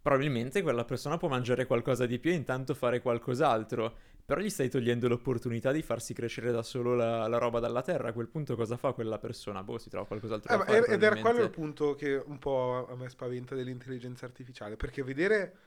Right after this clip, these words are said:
Speaker 2: quella, quell'applicazione che ti risponde, perché tu puoi anche chiedere a quell'applicazione domande del tipo, eh, "Che cosa devo fare della mia vita?" O puoi descrivergli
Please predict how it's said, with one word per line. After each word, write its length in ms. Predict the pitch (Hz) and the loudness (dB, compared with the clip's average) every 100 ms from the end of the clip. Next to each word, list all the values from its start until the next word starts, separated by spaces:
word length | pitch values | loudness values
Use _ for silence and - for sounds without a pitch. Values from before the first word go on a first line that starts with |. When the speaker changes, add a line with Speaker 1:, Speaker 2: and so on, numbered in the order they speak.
| _ _ - | _ _ -14
Speaker 2:
quella, 260 | - 147 139 - - - | 0 0 0 -6 -20 -18
quell'applicazione 1200 | 135 135 131 123 139 131 131 - 127 135 135 127 - _ - | -8 -4 -4 -4 -8 -10 -12 -10 -8 -6 -8 -10 -16 _ -20
che 120 | 135 | -18
ti 160 | 127 131 | -10 -10
risponde, 800 | 127 - 135 131 131 131 127 - - - - - _ - - - _ | -10 -6 -4 -4 -4 -4 -4 -12 -20 -20 -20 -20 _ -20 -20 -20 _
perché 220 | - 143 170 | -12 -8 -8
tu 80 | |
puoi 180 | 185 160 | 2 2
anche 180 | 135 135 | 2 -2
chiedere 300 | 131 151 131 | -4 -2 -2
a 20 | |
quell'applicazione 1000 | 127 139 127 139 147 - 151 151 156 156 - _ _ - | -2 -6 -6 -10 -10 -10 -4 -2 -2 -6 -12 _ _ -20
domande 520 | - 139 135 135 139 | -10 -6 -2 -4 -4
del 200 | 135 127 | -6 -8
tipo, 760 | 131 139 131 131 127 123 117 - _ - _ _ _ _ - - - _ - _ | -12 -14 -6 -4 -2 -4 -6 -12 _ -20 _ _ _ _ -20 -20 -20 _ -20 _
eh, 400 | - 127 123 123 - | -10 -8 -6 -8 -8
"Che 140 | 147 | -4
cosa 220 | 147 143 | 0 2
devo 180 | 147 147 | 4 4
fare 240 | 147 143 | 2 -2
della 200 | 143 139 | -2 -2
mia 140 | 139 131 | -4 -6
vita?" 360 | 127 127 135 | -8 -8 -4
O 180 | 131 143 | 0 -2
puoi 240 | 143 147 139 | 0 -4 -4
descrivergli 800 | 135 - 156 147 139 131 131 | -10 -10 -6 -2 -2 -2 -6